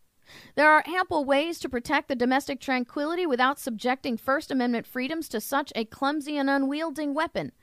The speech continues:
Officers must take all reasonable efforts to protect the demonstrators. Okay? Let's just be clear. This is not a protest.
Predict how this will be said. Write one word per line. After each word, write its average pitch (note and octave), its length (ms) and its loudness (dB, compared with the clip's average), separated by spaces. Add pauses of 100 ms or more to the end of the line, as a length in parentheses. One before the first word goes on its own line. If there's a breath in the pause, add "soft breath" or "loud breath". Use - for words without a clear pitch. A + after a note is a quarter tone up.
(400 soft breath)
Officers D4+ 600 6
must D#4 220 0
take C#4+ 220 0
all G4 320 8
reasonable E4 440 0
efforts D#4+ 400 0
to E4 120 -4
protect - 720 -2 (300)
the D#4+ 400 6 (680)
demonstrators. D4+ 1200 2 (560)
Okay? F4+ 340 2 (340 soft breath)
Let's F#4+ 220 4
just G4 300 -2
be F#4 120 4
clear. F4+ 520 0 (600 soft breath)
This F4+ 520 -2 (500)
is E4+ 160 -4
not F4+ 260 2
a F#4+ 60 6
protest. - 880 0